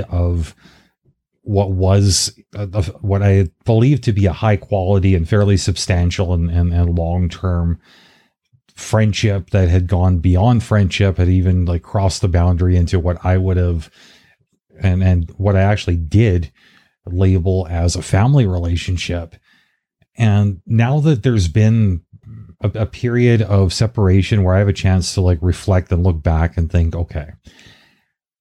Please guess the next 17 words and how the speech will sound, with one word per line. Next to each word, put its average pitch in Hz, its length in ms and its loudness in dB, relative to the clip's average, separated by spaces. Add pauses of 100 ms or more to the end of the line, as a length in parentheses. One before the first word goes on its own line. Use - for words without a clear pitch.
(540)
was 101 480 2
this 98 300 2
person 92 800 0
my 87 180 2
best 87 340 0
friend 98 480 2
for 87 720 -2 (160)
twenty 92 500 0
plus - 500 -2
years, 87 460 2
or 90 220 0
was 87 340 2
this 87 180 0
person 87 460 0
my 85 120 2
best 85 300 0
friend 82 540 0